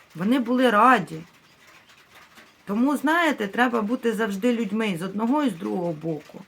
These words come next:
Розуміти людей, які виїжджають з окупованих територій, виїжджають, е, з зони бойових дій, е, і приїжджають, ми повинні їх розуміти.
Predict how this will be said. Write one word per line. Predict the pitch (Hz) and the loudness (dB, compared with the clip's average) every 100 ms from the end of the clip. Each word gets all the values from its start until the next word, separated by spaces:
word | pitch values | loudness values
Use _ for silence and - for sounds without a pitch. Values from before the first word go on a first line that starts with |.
| - - - - - 170 | -20 -20 -20 -20 -16 -6
Розуміти | 190 202 247 285 302 247 | -4 2 4 4 4 2
людей, | 220 190 220 202 | 2 -2 -2 0
які | 196 190 202 | -4 -4 -6
виїжджають | 185 220 226 247 294 262 | -4 -2 0 2 2 0
з | 226 | -2
окупованих | 240 208 240 233 208 196 196 - | -4 -2 2 2 2 -2 -4 -6
територій, | 196 190 185 180 170 165 | -6 -6 -6 -4 -4 -4
виїжджають, | 180 202 196 247 277 277 254 208 - | -4 -4 -2 0 2 2 -2 -4 -6
е, | 220 208 202 196 170 | -4 -2 -4 -4 -6
з | 190 202 196 190 - - - - - - - - - 139 | -6 -4 -2 -4 -6 -14 -20 -20 -20 -20 -20 -16 -12 -10
зони | 165 226 214 190 180 180 170 - - | -2 2 2 0 -2 -8 -10 -16 -4
бойових | 202 196 190 196 | -2 -2 -2 -4
дій, | 185 160 190 185 165 - | -4 -6 -6 -6 -8 -10
е, | - - | -10 -8
і | 190 | -8
приїжджають, | 190 208 208 196 240 277 269 226 202 - | -6 -4 -4 2 2 4 2 -2 -4 -2
ми | 220 240 233 220 - - | 2 4 4 0 -4 -6
повинні | 226 233 220 208 | -2 0 0 -2
їх | 196 202 | -2 -4
розуміти. | 208 202 202 196 180 165 - | -4 -4 -2 -2 -2 -6 -12